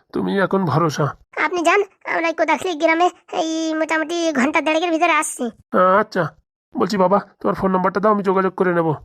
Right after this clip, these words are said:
Speaker 2: ফোন নাম্বার লাগবে না, আমি ডাইরেক্ট চলে যাব।
Speaker 1: হ্যাঁ, আসি বাবা, তাহলে আসি।
Speaker 2: আচ্ছা, আর ওই টা-, টা-, টা-, টাকাটাও রেডি রেখো।
Speaker 1: টাকা পুরো একদম ক্যাশ কাউন্টারে রেডি, কাজ হয়ে গেলেই পেয়ে যাবেন।
Speaker 2: আচ্ছা, কাজ হ-, হয়ে গেছে মনে করেন।
Speaker 1: ঠিক আছে, আসি তাহলে।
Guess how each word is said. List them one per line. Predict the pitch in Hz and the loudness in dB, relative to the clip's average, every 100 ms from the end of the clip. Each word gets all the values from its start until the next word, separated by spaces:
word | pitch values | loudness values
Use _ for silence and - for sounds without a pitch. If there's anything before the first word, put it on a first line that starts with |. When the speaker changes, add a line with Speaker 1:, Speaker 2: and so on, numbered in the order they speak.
| - | -6
Speaker 2:
ফোন | - 359 | -2 0
নাম্বার | 320 330 370 | 2 0 0
লাগবে | 349 302 | -2 -2
না, | 302 285 - - | -4 -6 -10 -16
আমি | 359 | -10
ডাইরেক্ট | 339 311 359 359 | -6 -4 -4 -4
চলে | 302 277 | -2 0
যাব। | 277 | 0
Speaker 1:
হ্যাঁ, | 269 - - 165 165 175 | -2 -4 -4 0 2 2
আসি | 156 | 0
বাবা, | 170 170 | 0 0
তাহলে | 165 165 | 0 0
আসি। | 175 - 151 - _ - | 0 0 -6 -8 _ -4
Speaker 2:
আচ্ছা, | 302 302 294 - _ _ _ _ _ - | -4 0 -2 -4 _ _ _ _ _ -4
আর | 349 349 | 0 0
ওই | 349 339 - | 0 -4 -4
টা-, | 320 | -2
টা-, | 339 | 0
টা-, | 370 - _ | 0 -2 _
টাকাটাও | - 320 339 392 403 403 | -2 0 0 0 2 2
রেডি | 339 339 | 2 0
রেখো। | 359 339 294 247 - | 0 0 0 -2 -4
Speaker 1:
টাকা | - 180 175 | -2 0 -2
পুরো | 196 190 | 2 0
একদম | 175 208 | 2 -2
ক্যাশ | 196 175 | 0 -2
কাউন্টারে | - 185 185 202 190 | 2 0 0 0 2
রেডি, | 185 185 156 - _ | 2 2 0 -4 _
কাজ | 220 196 160 | -2 0 2
হয়ে | 185 190 | 2 2
গেলেই | 202 | -2
পেয়ে | 214 214 190 | -2 0 2
যাবেন। | 175 165 147 - - 302 | 2 0 -2 -6 -2 0
Speaker 2:
আচ্ছা, | 302 - 254 | 0 -2 -4
কাজ | - _ 339 302 277 | -6 _ -2 0 0
হ-, | 254 302 294 254 | 0 2 2 2
হয়ে | 302 302 311 | 2 2 0
গেছে | 330 359 | 0 0
মনে | 330 | 0
করেন। | 311 262 254 | 0 0 -2
Speaker 1:
ঠিক | - - 202 | -6 -6 0
আছে, | 190 196 | 0 2
আসি | 175 214 | 0 0
তাহলে। | 196 180 | 2 2